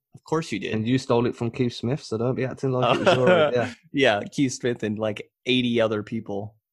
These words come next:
Speaker 1: Eighty
Speaker 2: Yeah, and it
Speaker 1: not enough.
Speaker 2: No, like, eight thousand other
Speaker 1: Right. <laughs>
Speaker 2: people. I mean, god damn. So, yeah, guys, thank you for listening. It's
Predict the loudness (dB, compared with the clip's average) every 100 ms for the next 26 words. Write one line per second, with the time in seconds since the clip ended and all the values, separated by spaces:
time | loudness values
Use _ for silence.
0 | 0 4 4 4 2 0 -2 -6 _ -10
1 | -6 -4 -6 -8 -10 -10 _ _ _ -20
2 | -12 0 2 4 0 0 0 2 -2 0
3 | 0 0 0 -2 -4 0 2 2 2 0
4 | 0 -2 -4 _ _ -8 -4 -2 -2 -2
5 | -2 -4 -8 -8 -2 -2 -2 -8 _ _
6 | _ _ _ _ _ _ _ _ _ 0
7 | 2 4 4 2 0 -4 -2 -6 -2 -2
8 | -2 -2 0 -2 -6 -16 -20 _ _ _
9 | _ -14